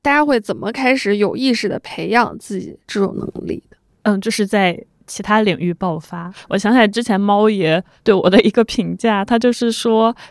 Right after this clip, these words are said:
Speaker 2: 觉得我平时看起来弱弱的，但是写的东西还挺狠的，然后就想，对呀，就是因为我平时太压抑自己了，就是一个写作时候的我好像是另一个人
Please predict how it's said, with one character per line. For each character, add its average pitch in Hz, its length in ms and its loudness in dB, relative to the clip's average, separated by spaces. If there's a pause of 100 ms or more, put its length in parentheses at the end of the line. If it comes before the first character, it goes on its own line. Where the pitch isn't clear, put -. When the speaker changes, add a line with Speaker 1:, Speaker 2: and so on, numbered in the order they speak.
(100)
Speaker 2:
觉 185 140 0
得 220 80 4
我 208 80 6
平 196 200 -2
时 196 140 -2
看 220 220 -2
起 190 60 -4
来 165 100 0
弱 202 280 -2
弱 208 260 -2
的， - 180 -4
但 247 120 0
是 226 240 0
写 - 180 -4
的 185 80 0
东 247 180 4
西 - 140 -2
还 214 180 2
挺 226 260 0
狠 202 440 0
的， 185 140 4
然 220 120 6
后 196 80 4
就 277 100 0
想， 226 220 0 (140)
对 440 100 6 (220)
呀， 381 180 4
就 392 160 0
是 392 100 0
因 381 60 2
为 415 40 2
我 254 220 2
平 220 300 -4
时 220 340 -4 (160)
太 330 260 2
压 285 320 2
抑 302 200 2
自 285 260 -2
己 175 220 -10
了， 165 260 2 (240)
就 - 100 4
是 226 140 4
一 196 80 0
个 220 140 2
写 - 280 0
作 247 200 4
时 214 100 -2
候 180 80 4
的 190 80 2
我 175 120 2
好 170 140 -2
像 151 100 -2
是 202 100 -2
另 220 120 0
一 190 60 -6
个 175 160 -2
人 170 240 -6